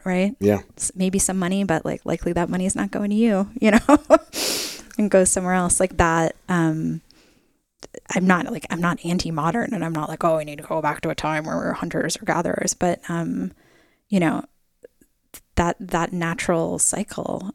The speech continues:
Speaker 1: around, you know, the water cycle, the water table, the, um, nutrients, like, all of that, it, it's, it's so beautifully designed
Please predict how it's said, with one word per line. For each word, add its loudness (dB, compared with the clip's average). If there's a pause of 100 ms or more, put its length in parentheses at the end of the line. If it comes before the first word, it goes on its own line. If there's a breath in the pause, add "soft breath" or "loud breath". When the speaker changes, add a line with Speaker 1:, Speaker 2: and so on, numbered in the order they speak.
Speaker 1:
around, -2
you -6
know, -6 (120)
the 0
water 0
cycle, -6
the -4
water 0
table, -4
the, -4 (160)
um, -6 (240)
nutrients, -2
like, -8 (100)
all 0
of -2
that, 0 (1800 soft breath)
it, -16 (200)
it's, -6
it's -4
so 0
beautifully 0
designed -4